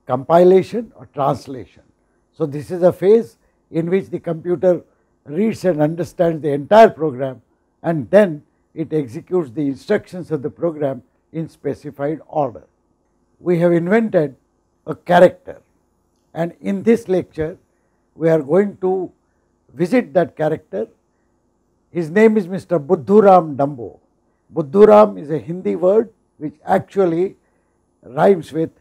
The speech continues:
Mister Dumbo in English. A simpleton character, not very intelligent, cannot think on his own.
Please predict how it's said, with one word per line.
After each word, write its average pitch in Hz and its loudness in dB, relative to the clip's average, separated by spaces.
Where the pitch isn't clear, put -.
Mister 156 -4
Dumbo 165 -2
in 151 -8
English. 160 -14
A 220 4
simpleton 196 0
character, 175 -2
not 220 2
very 214 6
intelligent, 190 -2
cannot 180 0
think 214 -4
on 180 -2
his 180 -2
own. 175 0